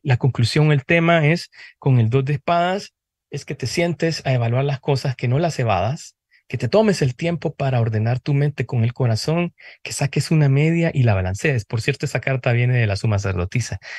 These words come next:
Entonces, hay mucha intuición con respecto a los nuevos comienzos de, de lo que ya tienes en manos.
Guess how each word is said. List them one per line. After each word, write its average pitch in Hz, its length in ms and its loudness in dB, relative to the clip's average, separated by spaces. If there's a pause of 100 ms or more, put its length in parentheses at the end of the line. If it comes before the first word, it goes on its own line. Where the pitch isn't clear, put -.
Entonces, 123 360 2 (200)
hay 123 100 4
mucha 156 280 6
intuición 156 440 2
con 156 160 0
respecto 131 640 0
a 147 140 0 (240)
los 113 120 4
nuevos 156 280 2
comienzos 151 720 -2 (340)
de, 107 680 0 (360)
de 120 80 2
lo 120 100 2
que 147 100 -2
ya 143 100 -2
tienes 156 420 2
en 123 100 4
manos. 95 380 0